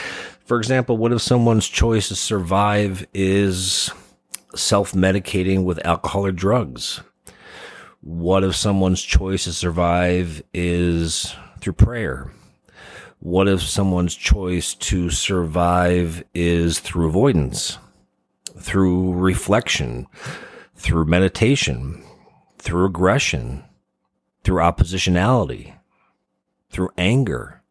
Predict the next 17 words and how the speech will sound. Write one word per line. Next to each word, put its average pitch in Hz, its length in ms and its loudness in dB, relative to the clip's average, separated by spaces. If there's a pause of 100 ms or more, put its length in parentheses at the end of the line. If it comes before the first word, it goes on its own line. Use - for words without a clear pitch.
(1200)
through 104 160 2
happiness? 101 800 0 (640)
It's 110 200 0
a 127 60 4
very 135 380 4
subjective 101 920 -2
experience. 90 960 -2 (1300)
And 127 460 2 (960)
the - 1300 -2
worst 185 320 2
place 160 240 0
for - 160 -6
any 120 180 0
of 110 80 -2
us 101 160 -2
to - 160 -8
be 85 380 0